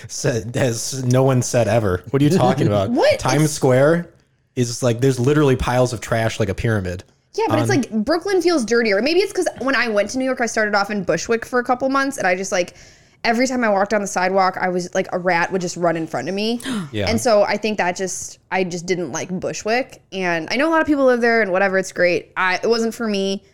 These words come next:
Speaker 2: But then whenever I'd go into Manhattan, I was like, "Oh, this is so much better." Like, my friend lived in the Upper East Side for a while, so I kinda got used to that 'cause I would stay with her a lot.
Speaker 1: Yeah. I like Man-, I,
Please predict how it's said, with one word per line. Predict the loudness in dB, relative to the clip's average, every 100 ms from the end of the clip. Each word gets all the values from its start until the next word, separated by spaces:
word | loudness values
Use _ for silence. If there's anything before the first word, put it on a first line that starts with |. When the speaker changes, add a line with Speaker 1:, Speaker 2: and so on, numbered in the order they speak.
| _
Speaker 2:
But | -4
then | 0
whenever | 0 2 0
I'd | 0
go | -2
into | -2
Manhattan, | -4 -6 -6 -4 -2
I | -2
was | -2
like, | -6 -8 -8
"Oh, |
this | -8
is | -8
so | -10 -12
much | -12
better." | -12 -10 -12 -6
Like, | -4 -2
my | -2
friend | 0 0 2 -2 -6 -20 -2
lived | 0 2
in | 2
the | 0
Upper | -2 -4
East | -4 -4
Side | -2 -2
for | -2 -2
a |
while, | -2 -4 -6 -6
so | -6 -6 -8 -12 _ -12
I | -4
kinda | -2
got | 0 -2
used | -6 -8
to | -8
that | -8 -8 -12 -14
'cause | -4
I | -4
would | -2
stay | -4 -4
with | -4
her | -8
a |
lot. | -8 -10 -12 -20 _ 0
Speaker 1:
Yeah. | 0 0 -8 -6
I | -4
like | -2 -2
Man-, | -2
I, | -2